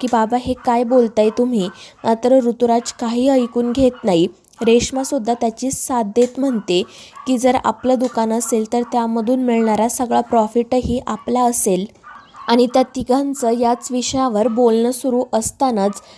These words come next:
रिषभला शकुंतला देवींचा कॉल येतो. तो कॉल रिसीव्ह करतो आणि स्पीकरवर ठेवतो. तर शकुंतला देवी विचारत असतात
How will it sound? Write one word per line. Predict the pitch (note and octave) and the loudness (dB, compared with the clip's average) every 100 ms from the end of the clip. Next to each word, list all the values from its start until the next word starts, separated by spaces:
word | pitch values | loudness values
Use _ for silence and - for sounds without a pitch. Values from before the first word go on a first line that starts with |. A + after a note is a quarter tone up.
| _ | _
रिषभला | A#3 A#3 - C#4 A3+ B3 | 0 0 2 2 4 2
शकुंतला | - C4+ B3 A#3+ B3 B3+ | 0 -4 -2 0 2 4
देवींचा | B3 A3+ A3+ G#3+ A#3+ | 2 2 0 -2 -4
कॉल | B3 - A#3+ B3 | -2 2 2 4
येतो. | A#3+ F#3+ F3 G3 - - _ | 2 2 -2 -2 -4 -20 _
तो | B3 C#4 | 2 2
कॉल | C#4 B3 A#3+ | 2 2 2
रिसीव्ह | B3 A#3 A#3 - C4 | 2 0 0 0 -2
करतो | B3+ A3+ A3 | 0 -2 -2
आणि | B3 B3 | -2 -2
स्पीकरवर | - - A#3 - A#3 A#3 C4 | -4 -6 -4 -2 -2 0 -2
ठेवतो. | D4+ A#3 F#3+ G#3+ | 0 0 0 -4
तर | A#3 | -4
शकुंतला | A3+ - B3+ A#3 A#3 A#3+ B3 | -4 -6 -4 -4 -2 0 2
देवी | A#3 A3+ A#3+ | 0 -2 -2
विचारत | A#3 A3+ A3+ A3+ A3+ | -2 -2 -2 -2 -2
असतात | B3 - F#3+ | -4 -2 -2